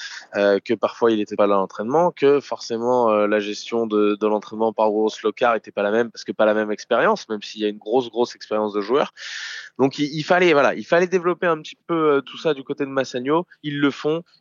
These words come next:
ils le font très bien. Moi, je pense que c'est intéressant de toute manière parce que le rival principal, alors, euh, oui, forcément, ils n'ont pas été éliminés par Fribourg l'année dernière, certes,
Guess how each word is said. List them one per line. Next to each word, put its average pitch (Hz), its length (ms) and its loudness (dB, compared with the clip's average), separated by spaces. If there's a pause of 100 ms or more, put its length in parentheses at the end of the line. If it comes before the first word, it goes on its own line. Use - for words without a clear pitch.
ils 127 160 -4
le 135 120 2
font 120 160 -8
très 170 240 -2
bien. 139 280 2 (260)
Moi, 139 100 2
je - 60 -4
pense - 160 -6
que 147 100 -6
c'est - 140 -4
intéressant 131 560 2
de 123 80 -4
toute 113 160 -16
manière 127 320 0
parce 120 160 -10
que 113 200 2 (720)
le 123 180 4
rival 131 480 2
principal, 139 680 -2
alors, 107 160 0
euh, 107 180 0
oui, 127 260 -4
forcément, 135 420 -4
ils 120 100 -2
n'ont 117 80 -6
pas 127 120 0
été 123 140 -4
éliminés 127 340 -4
par 120 160 -2
Fribourg - 320 -8
l'année 117 160 -4
dernière, 113 360 -10
certes, - 300 -4